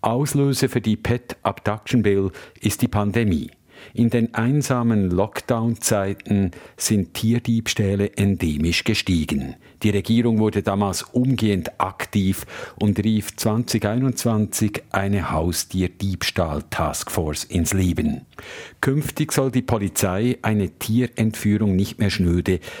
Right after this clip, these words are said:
wie einen Fahrraddiebstahl administrieren dürfen. Nein, wer Hunde, Katzen oder Hamster entführt,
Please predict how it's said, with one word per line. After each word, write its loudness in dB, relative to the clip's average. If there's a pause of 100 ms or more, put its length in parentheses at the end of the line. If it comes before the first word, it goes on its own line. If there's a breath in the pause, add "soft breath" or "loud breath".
(100)
wie 0
einen 2
Fahrraddiebstahl -4
administrieren 0
dürfen. -2 (220 loud breath)
Nein, 0 (360 loud breath)
wer 0
Hunde, 2
Katzen -2
oder -2
Hamster 0
entführt, 0